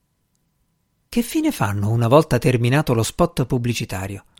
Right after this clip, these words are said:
Una sera è arrivata una telefonata anche a me. Il centralinista mi ha detto:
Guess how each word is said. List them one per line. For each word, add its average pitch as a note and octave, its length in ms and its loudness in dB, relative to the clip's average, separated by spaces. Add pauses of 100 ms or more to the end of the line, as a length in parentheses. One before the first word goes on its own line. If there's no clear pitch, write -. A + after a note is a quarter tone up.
(1300)
Una G3+ 200 2
sera A3+ 400 0
è F#3 140 0
arrivata E3 500 2
una D#3 220 2
telefonata G#3 600 2
anche F#3+ 360 0
a B2 120 0
me. G2 280 -6 (1040)
Il D#3+ 260 4
centralinista D#3 920 4
mi A#2+ 140 0
ha A2+ 60 2
detto: A#2 600 -2